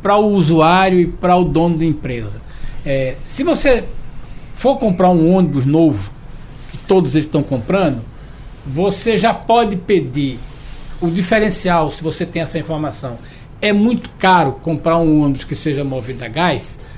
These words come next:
mas esse investimento que ele faz, que é financiado pelo B N D E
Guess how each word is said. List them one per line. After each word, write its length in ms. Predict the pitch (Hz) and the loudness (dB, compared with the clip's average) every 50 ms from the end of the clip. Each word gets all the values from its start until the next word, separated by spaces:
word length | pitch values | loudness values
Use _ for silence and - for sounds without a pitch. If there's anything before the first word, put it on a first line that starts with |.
| - - - | -16 -12 -6
mas 500 | 139 160 190 196 185 165 - - - - - | 0 2 2 4 4 2 0 -2 -6 -4 2
esse 340 | 220 240 294 262 - - 247 | 4 4 6 4 4 4 4
investimento 600 | 185 185 202 196 190 - 180 156 147 143 135 - | 6 6 6 4 4 2 2 4 4 2 2 0
que 80 | - | 0
ele 120 | 160 151 127 | -2 -2 -2
faz, 360 | - - 143 120 110 - - | -4 -4 -4 -4 -4 -6 -4
que 140 | - - 190 | 2 4 4
é 80 | 233 240 | 4 4
financiado 680 | 240 - 185 175 170 175 - - 156 143 139 135 135 | 4 4 4 4 4 4 2 2 2 2 2 2 0
pelo 220 | 131 - 143 131 127 | -4 -6 -6 -6 -6
B 160 | 120 127 127 | -4 -6 -6
N 100 | 123 123 | -6 -4
D 80 | 120 | -4
E 20 | 123 | -4